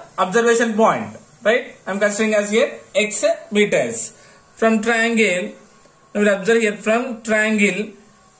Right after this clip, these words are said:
B D A, from triangle B D A, from forty-five, with respect to forty-five, side opposite to the adjacent. Again, side opposite to the adjacent,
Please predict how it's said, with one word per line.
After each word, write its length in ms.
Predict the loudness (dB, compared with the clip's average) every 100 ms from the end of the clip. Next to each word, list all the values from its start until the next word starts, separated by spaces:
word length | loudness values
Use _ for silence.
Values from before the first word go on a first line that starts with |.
| -10 0
B 460 | 2 4 2 2
D 420 | 2 2 4 2 2
A, 280 | 0 -8 -2
from 260 | -2 0
triangle 540 | 0 0 2 0 0 -4 -18 -20 -12
B 460 | -4 2 4 2 0
D 440 | 0 2 4 2
A, 440 | 2 2 0 -4 -10 _ _ _
from 220 | 0 0
forty-five, 520 | 2 2 2 0 0 -2
with 120 | -2
respect 360 | -2 -2 -2
to 80 | 0
forty-five, 600 | 2 2 2 2 4 2
side 340 | 0 -2 2 2
opposite 580 | 2 0 2 2 0
to 80 | 0
the 260 | 0 -2 -4 -14 -6
adjacent. 600 | 0 2 2 2 0 0 -2 -4 -12
Again, 420 | -6 -2 -2 -2 -4
side 300 | 0 0 2
opposite 560 | 0 4 2 2 2
to 80 | 2
the 300 | 2 0 -4 -14 _ -4
adjacent, 540 | 0 0 0 0 0